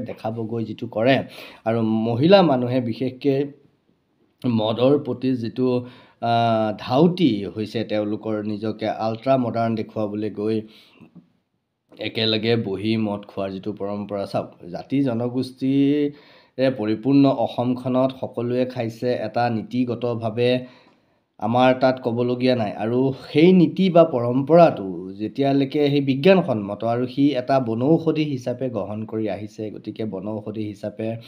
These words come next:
সকলোৱে গ্ৰহণ কৰক, সেইটো সকলোৰে এটা নিজস্ব বৈশিষ্ট্য, স্বকীয়তা। কিন্তু তাৰ মানে এইটো নহয় যে আপুনি সেইটোৱেই খাবলৈ আপুনি জীয়াই আছে, সেইটোৱে খাই আপুনি সৰ্বস্ব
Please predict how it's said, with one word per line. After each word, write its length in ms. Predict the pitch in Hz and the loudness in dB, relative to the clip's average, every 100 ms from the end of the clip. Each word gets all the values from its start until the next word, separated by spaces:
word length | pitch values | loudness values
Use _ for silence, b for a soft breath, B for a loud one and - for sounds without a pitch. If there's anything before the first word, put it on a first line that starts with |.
| B B B | B B B
সকলোৱে 300 | 143 233 254 | 2 6 6
গ্ৰহণ 320 | 147 104 101 | 6 -2 -6
কৰক, 320 | 95 95 95 | -10 -10 -10
সেইটো 380 | - 101 135 135 B B B | -10 -4 -4 -4 B B B
সকলোৰে 460 | 120 131 143 139 135 | -4 2 6 6 6
এটা 300 | 127 131 131 | 4 4 2
নিজস্ব 460 | 117 143 139 147 | 2 -2 -2 -2
বৈশিষ্ট্য, 560 | 120 113 110 190 190 117 | 0 -2 -2 -4 -4 -6
স্বকীয়তা। 520 | 104 - 170 135 85 | -6 0 2 2 0
কিন্তু 220 | 117 143 | -6 -4
তাৰ 240 | 139 135 170 | 0 4 4
মানে 220 | 165 165 | 4 4
এইটো 320 | 160 147 160 | 0 -2 -2
নহয় 280 | 147 135 147 | -2 -2 -2
যে 200 | 143 151 | 0 2
আপুনি 480 | 131 143 143 151 147 B B | 2 0 -2 -2 -4 B B
সেইটোৱেই 460 | - 131 131 208 190 - | -2 0 4 8 8 6
খাবলৈ 440 | 110 113 123 131 | -2 -2 0 0
আপুনি 400 | 113 113 117 113 | -2 -6 -6 -6
জীয়াই 380 | 95 104 107 104 | -6 -4 -2 -4
আছে, 440 | 101 - 117 113 117 b b | -6 -8 -8 -6 -8 b b
সেইটোৱে 440 | 139 139 190 202 | 2 4 6 6
খাই 320 | - 160 151 | 6 2 2
আপুনি 300 | 127 123 135 135 | 0 -2 -4 -4
সৰ্বস্ব 560 | 131 117 127 123 - | -4 -4 -2 -4 -4